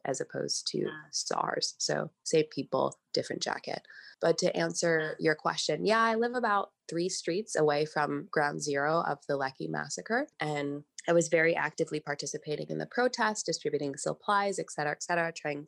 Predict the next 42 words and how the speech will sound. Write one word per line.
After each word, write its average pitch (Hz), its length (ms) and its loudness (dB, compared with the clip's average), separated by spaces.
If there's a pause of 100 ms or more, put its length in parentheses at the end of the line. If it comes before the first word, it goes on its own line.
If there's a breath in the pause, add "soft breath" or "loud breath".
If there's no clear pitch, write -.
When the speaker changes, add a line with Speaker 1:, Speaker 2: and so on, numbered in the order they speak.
Speaker 1:
to, 147 220 -2
you 151 80 -4
know, 147 100 -2
fundraise. 160 580 -2 (600 loud breath)
And 160 160 2
then 160 500 -2 (340)
all 156 200 2
of 151 140 -2
that 156 240 -2
happened. 151 540 -8 (160)
And 151 580 -6
then 147 300 -2
we 147 160 -4
had 143 180 -6
to 147 100 -4
go 143 220 -2
into 139 580 -6
emergency 214 480 -2
mode 143 400 0
of 139 380 -2
distributing 151 600 0
medical 165 340 0
supplies, 147 720 -4
you 156 140 -4
know, 143 80 -2
pharmaceutical 147 580 -4
supplies - 680 -8
to 160 100 -8
the 156 100 -8
hospitals 147 600 -4
that - 180 -6
weren't 143 200 -2 (100)
moving 147 260 -8
on 151 120 -10
the 151 80 -12
streets, 220 400 -2
et - 100 -4
cetera, 151 240 -4
et 143 120 -10
cetera. 147 280 -4
So - 140 -6
it 160 100 -10